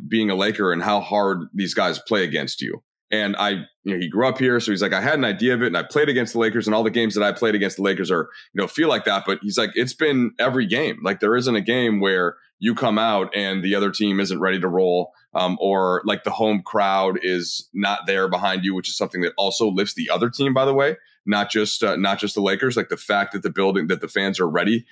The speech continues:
that gets the other team ready to, to roll as well. And so those factors, he's just kinda like, how I felt when I came from the Timberwolves to the Lakers. And I was like, "Oh, it's like this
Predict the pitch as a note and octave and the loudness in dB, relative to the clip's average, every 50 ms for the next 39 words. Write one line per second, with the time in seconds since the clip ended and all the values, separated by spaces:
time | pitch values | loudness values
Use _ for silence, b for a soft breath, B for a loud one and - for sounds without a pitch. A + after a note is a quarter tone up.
0 | B B B B - A2 A2 - G#2+ G#2+ A#2 A2+ - - G#2 - A2 A2 G#2+ G#2+ | B B B B 0 2 2 2 2 0 0 0 0 0 0 2 2 2 2 2
1 | G2+ - - G#2 G2 F2+ F2 F#2 F#2+ F#2+ F#2 D#2+ F2 E2+ - - - G2+ F2+ F#2 | 2 0 0 2 2 2 2 2 2 0 0 0 -2 -2 -4 -4 -2 0 2 2
2 | F#2+ F#2 F2 E2+ D#2 - E2 F2 D2+ - - B B B B B _ - G2+ G2+ | 4 4 2 2 0 0 0 0 0 0 -2 B B B B B _ -2 -2 -2
3 | G2 G2 - A2 F#2+ E2 A2+ B2+ C#3+ - - - A#2+ A#2 A#2+ A#2+ - A2+ F#2+ F2 | -2 0 0 0 0 2 2 2 2 0 0 0 0 0 0 0 0 0 0 0
4 | E2+ - - A2 G#2 G2 - G2 - - G2+ G2 F#2 F#2 F#2 F2+ F2 - - B | 0 0 0 0 0 0 -2 -4 -2 -2 0 0 2 2 0 0 -2 -6 -10 B
5 | B B B B - - - - F#2+ F#2 - _ _ - - - B2+ A#2+ A#2 A#2+ | B B B B -14 -14 -10 -8 -8 -8 -8 _ _ -4 -2 0 2 2 2 2
6 | B2 B2+ - - B2 A2+ A2 A2 - G#2 G#2+ G2+ F#2+ F#2+ - A#2 A2 G#2 G#2 G2+ | 2 0 -2 -2 0 2 2 0 0 0 0 0 0 0 0 0 0 0 0 0
7 | F#2 E2 - B2+ B2+ A#2 G#2+ G2 F2+ E2 D#2 - F#2 E2 D#2+ D#2 D2+ D2 - - | -2 0 0 0 2 2 2 2 2 0 0 -2 -2 -2 0 0 0 -2 -2 -6
8 | G#1+ - - G#1+ - - D#2+ - - _ - E3 G3+ A#3+ A3+ - F#2 E2 - B | -6 -6 -8 -10 -10 -10 -10 -12 -6 _ 0 2 4 4 4 2 2 0 -4 B
9 | B B B - B2 B2+ - D#3 C#3+ C#3 C3 D3+ D3 - | B B B -2 -2 0 2 0 0 2 2 0 0 -2